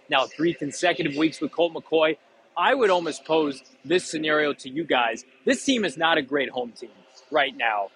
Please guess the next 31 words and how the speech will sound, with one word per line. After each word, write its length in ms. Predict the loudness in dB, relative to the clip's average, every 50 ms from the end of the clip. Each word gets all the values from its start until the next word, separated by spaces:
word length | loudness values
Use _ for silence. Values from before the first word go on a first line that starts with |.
| _ _ -6
Two 180 | 0 2 2
of 60 | 4 4
their 100 | 2 4
losses 460 | 4 4 4 2 0 -2 -8 -4 -2
are 100 | 0 0
at 80 | 0
home. 400 | 0 0 -2 0 0 -4 -6 -8 -12 _ _ _ _ _ -4
The, 120 | -2 -2 -2 0 0
outside 400 | 2 2 2 2 0 0 2 2
of 60 | 0
the 80 | -2 -4
Houston 440 | -8 -8 -10 -8 -6 -6 -4 -2 0
game, 420 | 2 2 2 2 0 -2 -6 -10 -16 _ _ -4
they've 140 | -4 -2
been 100 | -2 0
outplayed 680 | 0 0 -2 -4 _ -4 -2 -2 -2 0 0 0 0 0
for 80 | 0 0
large 260 | 2 2 2 0 -2
stretches 500 | -4 0 0 0 0 0 -4 -6 -6 -6
by 300 | -4 -4 -4 -4 -4 -6 _ _ _ _ -8
Minnesota, 640 | -8 -8 -8 -6 -4 0 2 2 4 4 4 2
San 240 | 0 0 -2 -2 -2
Francisco. 800 | -2 -4 -8 -8 -6 -2 -2 -2 -2 -2 0 2 2 2 2 0 _ _ _ -8
For 180 | -2 2 4
whatever 360 | 4 4 4 4 4 2 0 0
reason, 480 | 0 0 0 0 -2 -4 -8 -10 -10
it's 160 | -12 -14 -16
the 140 | -16 -10 -6
underdog, 440 | 0 2 2 2 4 4 4 4 2 2 2
underdog 440 | 2 4 4 4 4 2 2 2 2
mindset, 580 | 2 2 2 2 2 -2 0 2 2 2 2